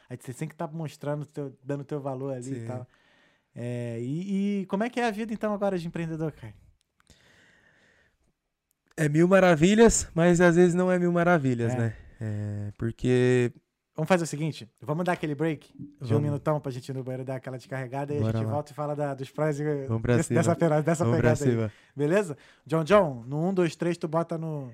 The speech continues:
Speaker 1: no zero aí, eu vou <laughs>
Speaker 2: Fica aí,
Speaker 1: Até
Speaker 2: pessoal.
Speaker 1: daqui a
Speaker 2: Voltamos,
Speaker 1: pouco.
Speaker 2: hein?
Speaker 1: Gente, se vocês tiverem alguma pergunta, alguma mensagem, a gente volta em um minutinho só. Um minutinho a gente já volta e com mais o Luan aí falando mais da, da vida dele aí. Valeu? Até já. Um minutinho.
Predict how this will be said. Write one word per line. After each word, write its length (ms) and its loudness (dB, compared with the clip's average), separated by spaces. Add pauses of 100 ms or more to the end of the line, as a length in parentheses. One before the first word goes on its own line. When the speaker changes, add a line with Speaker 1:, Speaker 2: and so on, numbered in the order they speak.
Speaker 1:
no 100 -10
zero 260 -2
aí, 160 0
eu 80 -2
vou 120 0 (580)
<laughs> 640 -8
Speaker 2:
Fica 240 4
aí, 60 8
Speaker 1:
Até 60 6
Speaker 2:
pessoal. 480 8
Speaker 1:
daqui 80 4 (240)
a 40 12
Speaker 2:
Voltamos, 180 10
Speaker 1:
pouco. 80 8
Speaker 2:
hein? 80 10
Speaker 1:
Gente, 200 4
se 40 -12
vocês 140 -4
tiverem 260 6
alguma 180 2
pergunta, 560 0
alguma 200 0
mensagem, 280 -2
a 80 -4
gente 140 -8
volta 260 0
em 40 0
um 120 0
minutinho 440 0
só. 420 4
Um 100 0
minutinho 400 0
a 40 0
gente 160 -4
já 120 -2
volta 440 -2 (520)
e 380 -8 (320)
com 100 -10
mais 240 -4
o 60 -4
Luan 200 -2
aí 140 -2
falando 240 -6
mais 200 -2
da, 100 -4
da 100 -6
vida 220 -8
dele 220 -10
aí. 100 -18 (320)
Valeu? 220 0 (160)
Até 120 -4
já. 220 -8 (160)
Um 80 -6
minutinho. 380 -8